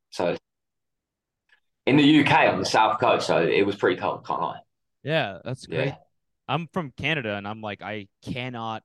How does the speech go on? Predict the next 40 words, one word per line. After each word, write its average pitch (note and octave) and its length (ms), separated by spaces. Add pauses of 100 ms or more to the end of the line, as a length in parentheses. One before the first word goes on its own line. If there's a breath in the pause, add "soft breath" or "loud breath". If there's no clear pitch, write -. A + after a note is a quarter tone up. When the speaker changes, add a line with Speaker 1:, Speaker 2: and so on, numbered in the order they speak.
(260)
Speaker 2:
do A#2 180
the F#2+ 100
heat. G2 320 (640)
I'm G#2 260
so B2+ 500
bad G#2+ 280
at - 20
Speaker 1:
Really? B2+ 420 (340)
Speaker 2:
training C#3 280
in C3 100
the B2 80
heat, B2 260
everything. G#2 380
It's - 180
just, - 340 (480)
maybe C#3+ 140
I E3 60
haven't D3 220
done B2 140
it D#3 80
enough, D#3+ 300
but, A#2+ 120
like, A2 140
the A#2 80
humidity C3+ 460
and A#2 100
the G2+ 40
heat, C3 260
like, G#2+ 140 (240)
kills E3+ 320
me. D#2+ 160 (460)
Like, B2 120
takes - 280
away E3 160
all C#3+ 260
endurance A#2 600 (200)
that G#2+ 100
I G2 60
have. F#2+ 120
Speaker 1:
Uh, F#2 180